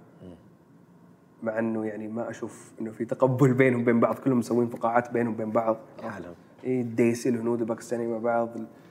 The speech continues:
Speaker 2: الآسيويين مع بعض، يعني أوكي، طب اختلطوا ببعض يعني.
Speaker 1: مم.
Speaker 2: ففي مواضيع زي كذا كنت أتكلم عنها، وفي أشياء كانت تصير يعني في ال-، في ال-، في الكامبس، في ال-، في ال-، في الحرم الجامعي.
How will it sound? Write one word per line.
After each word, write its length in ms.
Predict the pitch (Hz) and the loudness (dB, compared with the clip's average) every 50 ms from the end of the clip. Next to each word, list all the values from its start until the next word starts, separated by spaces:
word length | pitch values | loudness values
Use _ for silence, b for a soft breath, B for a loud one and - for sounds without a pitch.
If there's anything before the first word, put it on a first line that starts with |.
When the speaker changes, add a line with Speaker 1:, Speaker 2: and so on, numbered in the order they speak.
| B B B | B B B
Speaker 2:
الآسيويين 400 | - 117 113 - 117 117 120 117 | -6 -6 -6 -4 -2 -2 0 0
مع 120 | 113 110 | 0 -2
بعض، 380 | 107 113 120 117 117 117 117 113 - - - | -2 0 2 2 4 4 2 0 -2 -6 -8
يعني 240 | 117 113 117 120 - - - - - - _ - | -6 -4 -4 -4 -6 -8 -16 -20 -20 -6 _ 0
أوكي، 340 | 170 170 - 180 135 92 - - - | 0 2 2 2 0 0 -4 -8 -8
طب 160 | - 131 139 | -6 -6 -6
اختلطوا 400 | 139 - - - 196 190 - 135 | -8 -2 0 0 0 0 -2 -4
ببعض 240 | 113 127 123 120 - - | -2 -2 -2 -4 -6 -12
يعني. 340 | 143 - - - - 123 113 | -16 -20 -20 -14 -14 -12 -12
Speaker 1:
مم. 60 | 101 92 - - _ _ _ - _ - - _ _ _ - | -12 -16 -20 -20 _ _ _ -20 _ -20 -20 _ _ _ -4
Speaker 2:
ففي 420 | - 127 127 - 214 202 175 147 | -2 0 2 4 6 6 6 6
مواضيع 340 | 156 151 156 175 165 175 143 | 6 6 6 6 6 6 4
زي 120 | 139 151 | 4 2
كذا 240 | 139 147 - 127 160 | 2 2 2 2 2
كنت 220 | 160 - 180 - 170 | 2 0 -2 -4 -4
أتكلم 320 | 151 - 170 147 127 107 | -4 0 2 2 2 2
عنها، 280 | 98 101 107 117 143 - - - - | 0 -4 -4 -4 -6 -6 -8 -4 -2
وفي 260 | 151 160 - 240 214 | -2 2 4 4 4
أشياء 240 | 180 - - 185 170 | 4 4 4 2 2
كانت 240 | 220 - 151 139 147 | 2 2 0 -2 -2
تصير 260 | - - - 156 143 | -2 0 2 4 4
يعني 180 | 131 117 113 113 | 4 2 0 -2
في 120 | 107 - | -4 -2
ال-، 180 | 131 120 117 107 | -2 -2 -2 -2
في 120 | - - | -4 -6
ال-، 180 | 117 110 104 - | -6 -4 -4 -4
في 60 | - | -6
الكامبس، 460 | 123 - - 135 117 101 92 143 127 | -4 -2 0 0 0 0 0 -2 -4
في 100 | - - | -6 -10
ال-، 80 | 113 107 | -14 -14
في 100 | - - | -16 -18
ال-، 120 | 107 104 - | -20 -18 -16
في 60 | - | -12
الحرم 280 | 117 - 127 123 113 | -6 -4 -2 -2 -2
الجامعي. 460 | 104 101 98 113 107 107 107 113 135 | -4 -6 -6 -6 -6 -6 -8 -12 -12